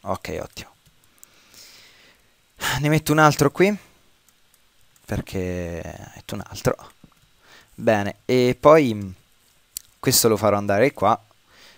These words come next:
Metto una cassa qua sotto, vabbè. Poi sistemeremo poi, adesso acqua a manetta, tac.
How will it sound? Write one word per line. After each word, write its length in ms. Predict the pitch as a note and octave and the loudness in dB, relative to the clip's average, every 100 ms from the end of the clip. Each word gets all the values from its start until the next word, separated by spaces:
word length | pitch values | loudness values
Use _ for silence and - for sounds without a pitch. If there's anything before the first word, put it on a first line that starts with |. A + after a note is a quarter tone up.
| _ _ _ _ _ _ _ | _ _ _ _ _ _ _
Metto 220 | A2 - A#2 | -10 -8 -6
una 100 | G#2 | 0
cassa 360 | G#2+ G2+ A2 | 2 2 0
qua 120 | - | 0
sotto, 540 | C3+ - F#2+ F#2+ - G2 | 2 2 0 -6 -6 -6
vabbè. 200 | F2+ - _ _ | -6 -8 _ _
Poi 300 | - G#2 G2 | -2 0 0
sistemeremo 640 | F#2 A2+ - A2+ G#2+ G#2+ G#2 | -4 -2 -2 0 0 -2 -2
poi, 320 | G2+ F#2+ G2+ | 0 0 0
adesso 420 | A#2+ G2 - - - - - | 0 2 0 -2 -8 -16 -14
acqua 220 | - F#2 | -10 -10
a 40 | |
manetta, 420 | F2 E2 - - - - | -10 -14 -12 -14 -14 -18
tac. 340 | - - - | -18 -18 -20